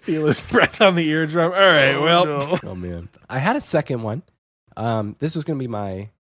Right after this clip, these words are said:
Speaker 2: my alternative to Varrock. So I think Karamja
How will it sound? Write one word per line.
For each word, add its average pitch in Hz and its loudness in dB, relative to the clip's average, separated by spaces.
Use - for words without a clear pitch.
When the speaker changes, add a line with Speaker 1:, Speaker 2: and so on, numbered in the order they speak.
Speaker 2:
my 110 -6
alternative 107 -6
to 107 -10
Varrock. 107 -4
So 101 -6
I 208 -6
think - -8
Karamja 113 -6